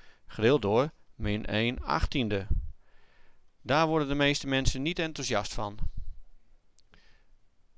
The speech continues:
Maar gelukkig weten we dat delen door een breuk is vermenigvuldigd met omgekeerd. Dus ik krijg hier min vijf vierde keer achttien gedeeld door één, min, min,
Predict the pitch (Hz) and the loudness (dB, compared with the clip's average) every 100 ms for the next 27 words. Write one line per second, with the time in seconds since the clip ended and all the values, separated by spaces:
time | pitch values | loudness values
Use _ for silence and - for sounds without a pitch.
0 | - 117 123 156 208 135 107 107 - 135 | -14 -10 -4 -4 -4 -4 -2 2 4 2
1 | 120 135 165 151 120 110 104 107 151 - | 0 0 0 -2 -2 -2 -2 -2 -2 -4
2 | 117 113 - - - - - _ _ _ | -4 -4 -4 -8 -12 -20 -20 _ _ _
3 | _ - - - 107 107 156 165 107 156 | _ -20 -4 -2 -2 2 6 6 4 4
4 | - - 101 87 95 - 139 165 151 - | 4 4 -2 -8 -8 2 4 4 0 -12
5 | - - - 113 110 160 - - _ - | -16 -20 -10 -2 0 0 -4 -18 _ -20
6 | - 113 160 156 - - - 110 98 98 | -6 -2 0 -2 -8 10 12 12 12 4
7 | - 127 165 180 202 220 _ - - - | 2 4 2 2 2 0 _ -20 -20 -16
8 | - 117 101 - - - 147 - - 110 | -4 -2 0 -4 -10 -4 -4 -2 -4 -2
9 | 104 - 110 107 - - 113 143 196 220 | -2 -4 -2 -2 -2 -4 0 0 2 0
10 | - - - - - _ 120 131 113 131 | -2 -14 -20 -20 -20 _ 2 2 4 2
11 | 165 190 - | 2 4 2